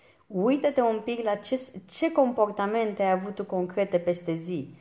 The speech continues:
ce gânduri ți-au trecut prin cap, ce anume mecanisme din interiorul tău te-au făcut să reacționezi într-un fel sau altul. Ce vrei să păstrezi din ceea ce ești astăzi? Ce vrei să schimbi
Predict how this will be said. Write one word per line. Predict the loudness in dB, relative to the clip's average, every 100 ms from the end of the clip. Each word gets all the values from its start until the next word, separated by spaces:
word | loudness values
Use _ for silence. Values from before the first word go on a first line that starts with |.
| -20 -20 _
ce | 2
gânduri | 2 6 8 8 6
ți-au | 6 4
trecut | 4 -2 -4
prin | -2 -2 -2
cap, | 2 0 0 -12
ce | -4 2
anume | 2 4
mecanisme | 4 2 2 2 2 2 0
din | 0 0
interiorul | -2 0 2 4 2 0
tău | 0
te-au | 4 4
făcut | 4 -2 -4
să | -2 2
reacționezi | 4 4 2 -2 0 4 2 2
într-un | -2 0 -2
fel | 6 6 6 -4 -16 _
sau | 2 2 6
altul. | 4 4 2 -10 -16 -20 _ _ 0
Ce | 4
vrei | 6 6
să | 6 4
păstrezi | 4 2 -2 4 8 8 6 -6 -4
din | -2 -2
ceea | 0 0
ce | 0 0
ești | 6 6 4 -2
astăzi? | 0 0 -2 -8 -10 -12 -20 -20 _
Ce | 0
vrei | 2 4 2
să | 4 0
schimbi | 0 -6 4 6 6 4